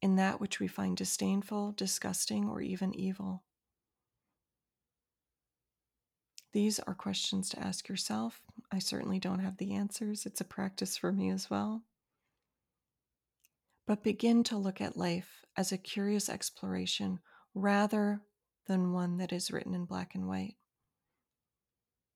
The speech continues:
We've spoken a lot before about how we entered the age of Aquarius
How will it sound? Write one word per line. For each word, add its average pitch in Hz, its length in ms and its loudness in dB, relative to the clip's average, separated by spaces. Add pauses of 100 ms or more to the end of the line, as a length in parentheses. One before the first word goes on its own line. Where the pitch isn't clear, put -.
(920)
We've 190 140 2
spoken 190 400 2
a 180 80 2
lot 196 400 0
before 185 360 -4
about 185 280 -6
how 185 180 -6
we 185 200 -4
entered 185 420 -6
the - 160 -12
age 190 420 -6
of 175 100 -6
Aquarius 208 920 0